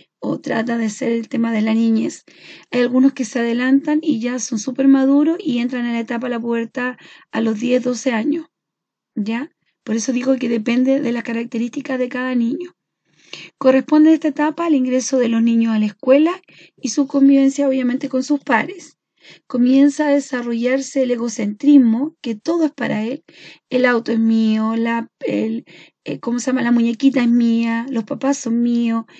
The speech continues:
eh, le van a tomar algo y no, se enoja, la cama es mía, nadie se puede acostar ahí porque es mío, todo es mío, ¿ya? Sus mejores amigos son los que, con los que puede jugar y pasarlo bien, obviamente. Y aprende a no exteriorizar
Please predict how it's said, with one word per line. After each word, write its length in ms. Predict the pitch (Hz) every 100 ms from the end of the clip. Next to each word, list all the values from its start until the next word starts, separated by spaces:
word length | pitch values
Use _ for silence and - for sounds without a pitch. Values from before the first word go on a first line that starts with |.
| - - -
eh, 400 | 214 214 220 -
le 80 | 220
van 140 | 226
a 80 | 226
tomar 240 | 226 240
algo 200 | 247 254
y 60 | 240
no, 220 | 254 247
se 140 | 226 240
enoja, 420 | 240 233 - 220
la 140 | 226
cama 240 | 262 262 233
es 60 |
mía, 420 | 233 240 233 226 - - - -
nadie 160 | 254
se 120 | 226
puede 140 | 247 226
acostar 320 | 226 220 220
ahí 160 | 233 226
porque 260 | 240 233
es 80 | 220
mío, 340 | 226 226 262
todo 220 | 320 311 339
es 60 |
mío, 340 | 277 254 339 - _ _ _
¿ya? 300 | - 220 269 - _ _ _ _ - - -
Sus 200 | - 262
mejores 360 | 277 294 320
amigos 380 | 311 311 330 349
son 160 | 294 277
los 120 | 277
que, 120 | - -
con 160 | 240
los 140 | 240 -
que 160 | 233
puede 400 | 214 240 269 320
jugar 480 | - - 214 233 247
y 80 | 269
pasarlo 480 | 233 208 220 220 214
bien, 300 | 226 302 - _
obviamente. 760 | 208 220 240 277 349 339 - _ _ _ - - - _
Y 140 | - 254
aprende 640 | 247 269 302 311 349 370 - _ _
a 240 | - 233 233
no 140 | 247
exteriorizar 920 | 269 - 294 294 285 277 - 302 339